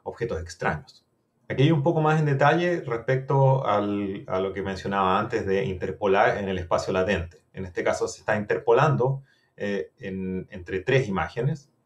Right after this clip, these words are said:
¿ya? Tres imágenes del conjunto de datos, y se está interpolando en el espacio latente. Podemos ver, por supuesto, que es muy distinto interpolar en el espacio latente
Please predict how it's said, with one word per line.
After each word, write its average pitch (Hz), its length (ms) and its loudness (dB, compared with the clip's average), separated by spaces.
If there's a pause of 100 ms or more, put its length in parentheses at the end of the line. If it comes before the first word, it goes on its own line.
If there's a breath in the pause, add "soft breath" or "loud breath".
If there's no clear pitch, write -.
(160)
¿ya? 120 340 -2 (220 soft breath)
Tres 117 240 4
imágenes 104 720 -2
del 95 560 -6
conjunto 107 560 4
de 90 80 6
datos, 131 400 0 (560)
y - 80 -10
se 92 100 -8
está 120 180 0
interpolando 127 640 4
en 147 80 4
el 131 80 4
espacio - 340 -2
latente. 87 460 -4
Podemos 101 320 -6
ver, 131 320 4
por 98 140 -8
supuesto, 113 340 -4
que 95 120 -6
es 92 60 -10
muy 135 220 0
distinto 143 520 -2
interpolar 117 720 -2 (320)
en 98 160 -6
el 95 80 -4
espacio - 360 -2
latente 123 640 -2